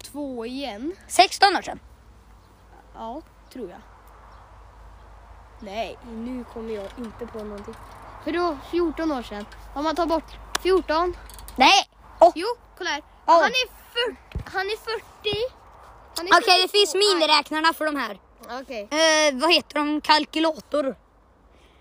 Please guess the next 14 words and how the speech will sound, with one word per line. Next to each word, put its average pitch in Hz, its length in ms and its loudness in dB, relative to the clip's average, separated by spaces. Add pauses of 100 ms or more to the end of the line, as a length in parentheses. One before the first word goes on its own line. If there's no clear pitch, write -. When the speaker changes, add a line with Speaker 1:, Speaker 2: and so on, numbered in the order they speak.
(360)
Speaker 2:
Eh, 285 280 -2 (920)
vad? 320 320 6 (300)
Nu 302 220 2
är, 330 160 4
Speaker 1:
Eh, 339 60 -2
Speaker 2:
nu 339 60 6
Speaker 1:
men 370 100 8
Speaker 2:
är 311 180 8
han 277 140 0
Speaker 1:
han 392 140 -4
är 381 100 -8
fyrtiotvå. 359 560 -10 (960)
Speaker 2:
fyrtiotvå. 311 840 4 (600)
Speaker 1:
Och - 460 -10